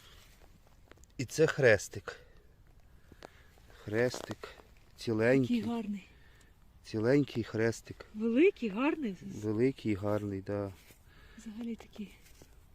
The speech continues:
Speaker 1: Ну,
Speaker 2: класний.
Speaker 1: ось такий. Трош-, трішки погнутий, ну.
Speaker 2: Тоненький такий.
Speaker 1: Да. Даже вушко ціле. От.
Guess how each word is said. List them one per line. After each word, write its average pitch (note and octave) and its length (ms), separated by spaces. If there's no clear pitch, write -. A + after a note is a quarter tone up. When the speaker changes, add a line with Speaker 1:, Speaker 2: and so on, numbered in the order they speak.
Speaker 1:
Ну, A3 180
Speaker 2:
класний. G3+ 340
Speaker 1:
ось A2 200
такий. G#2+ 400
Трош-, B2+ 280
трішки C3+ 360
погнутий, B2 600
ну. A#2 120
Speaker 2:
Тоненький B3 480
такий. G3+ 320
Speaker 1:
Да. G#2+ 340
Даже A2+ 260
вушко A#2+ 360
ціле. G2 360
От. G#2 340